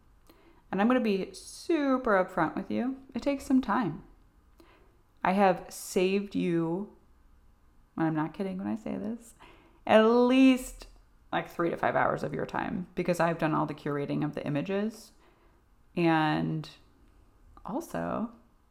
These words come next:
speaking of brand recommendations, in that workbook, I recommend brands per style. I think I've shared about thirteen styles in that workbook. So things like,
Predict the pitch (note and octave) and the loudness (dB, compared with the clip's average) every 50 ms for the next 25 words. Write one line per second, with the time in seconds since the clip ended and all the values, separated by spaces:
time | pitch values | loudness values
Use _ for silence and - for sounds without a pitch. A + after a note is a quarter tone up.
0 | _ _ _ _ - - - A3+ G#3+ F#3+ F3 E3 - D#3+ D3+ - E3 G#3 A3+ G3+ | _ _ _ _ -20 -10 -6 -4 -2 -2 -2 -2 -4 -6 -4 -2 -2 0 0 0
1 | E3+ D#3+ E3+ - D#3 D3+ D3+ - E3 D3+ D3+ D#3 D3+ D#3 E3 - G3+ G3+ G#3+ A3+ | -2 -2 -4 -6 -6 -8 -6 -6 -6 -4 -4 -4 -6 -6 -6 -6 -4 -2 -2 -2
2 | A#3 - - - - - - - - _ - - _ _ _ - F#3+ G3 G3+ F#3+ | -2 -6 -10 -18 -20 -20 -20 -20 -20 _ -20 -20 _ _ _ -4 0 2 2 2
3 | - F3+ F3 E3+ E3+ E3+ - - F3+ D#3+ D#3 D#3 - - - - E3 D#3 D#3+ D#3+ | 2 2 2 0 0 0 -2 0 0 0 0 -2 -4 -8 -4 -4 -2 0 0 -2
4 | D#3+ - E3 D#3+ D3+ D3+ D#3 D#3 D3+ - - D3 D3 C#3+ C#3+ D3 D3+ D3+ - - | -2 -2 -4 -4 -2 -4 -4 -6 -6 -4 -2 -2 0 0 0 -2 -4 -6 -8 -12
5 | - - - - - C#3+ C#3+ C#3+ D3+ - - - - - - - - - - C#3 | -16 -16 -18 -8 -6 -4 -4 -4 -6 -8 -14 -20 -20 -20 -20 -20 -10 -6 -6 -4
6 | - - - - - G1+ G1+ - - - - - _ _ _ _ _ _ _ - | -4 -4 -6 -6 -6 -4 -4 -6 -8 -10 -14 -20 _ _ _ _ _ _ _ -20
7 | - - _ _ _ _ - _ _ _ _ _ _ - F#3+ - A#3+ C4+ D#4 D4 | -20 -20 _ _ _ _ -20 _ _ _ _ _ _ -6 -2 -2 2 4 4 2
8 | D4+ - - E3 E3 E3 C#3 D#3+ - - - - - - - - - G#3 G#3 G#3 | 2 0 -2 -2 0 0 0 -2 -4 -4 -4 -4 -6 -6 -4 -4 -2 -2 -2 -4
9 | - - G#3+ G#3+ G#3+ G#3+ A3 A3 A3+ A3+ - - - - G3 F#3+ F#3+ G3 G3 G3+ | -4 -6 -4 -4 -2 -2 -4 -4 -6 -8 -12 -16 -12 -10 -8 -6 -6 -6 -6 -8
10 | G3+ - - - - - - - - _ _ - - G#3 G#3 G#3 G#3 - - A3 | -8 -10 -12 -14 -20 -20 -20 -20 -20 _ _ -10 -4 -4 -4 -4 -4 -4 -4 -4
11 | A3 A3 G#3+ - - - - - - _ - _ _ _ _ _ _ _ _ _ | -4 -4 -8 -14 -20 -20 -20 -20 -20 _ -20 _ _ _ _ _ _ _ _ _
12 | _ _ _ _ _ - - - - - E3 E3 D#3+ D#3 D#3+ D#3+ D3+ - D3 D3+ | _ _ _ _ _ -20 -20 -10 -8 -6 -6 -4 -4 -4 -4 -4 -4 -4 -6 -6
13 | D3+ - - | -6 -10 -14